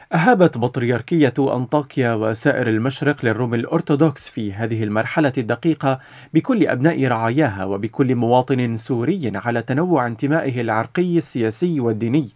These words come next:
ممارسة واجبه الوطني في السعي إلى رص الصفوف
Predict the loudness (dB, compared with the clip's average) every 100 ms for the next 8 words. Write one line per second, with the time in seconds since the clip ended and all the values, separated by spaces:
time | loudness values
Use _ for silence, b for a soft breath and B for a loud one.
0 | B B B -2 0 0 0 -2 2 2
1 | 2 B B 0 2 0 0 0 2 2
2 | 4 2 2 -2 B B -6 -4 0 0
3 | 2 -2 -2 0 0 0 -2 -6 -4 0
4 | 2 2